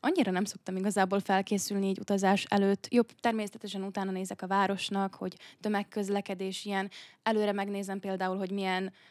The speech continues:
programok vannak ott. Például nagyon szeretek kiállításokra járkálni, és konkrétan, amikor Budapesten is voltam, ellátogattam a Magyar Nemzeti Galériába, és ott is megnéztem azt a kiállítást, mert tényleg próbálom a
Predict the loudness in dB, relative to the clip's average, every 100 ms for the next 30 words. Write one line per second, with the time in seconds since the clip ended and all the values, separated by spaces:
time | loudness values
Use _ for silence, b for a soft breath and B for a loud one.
0 | b 0 2 4 2 0 -2 -2 -2 -2
1 | -4 -4 -2 0 0 -2 -4 -4 -6 -8
2 | -6 -4 -2 -2 -4 -4 0 2 2 2
3 | 2 2 2 -2 b b b b -6 -2
4 | -2 -2 0 0 -2 -2 -2 0 0 -2
5 | -2 -4 -2 -2 0 0 2 2 0 -4
6 | -2 -2 0 2 2 2 2 2 2 2
7 | 0 -2 0 0 2 2 2 4 4 4
8 | 2 b b b -4 -2 -2 -2 -2 -2
9 | -4 -6 -6 -8 -4 0 0 -2 -2 0
10 | 0 -4 -14 B B B B 4 4 4
11 | 4 6 6 6 6 6 4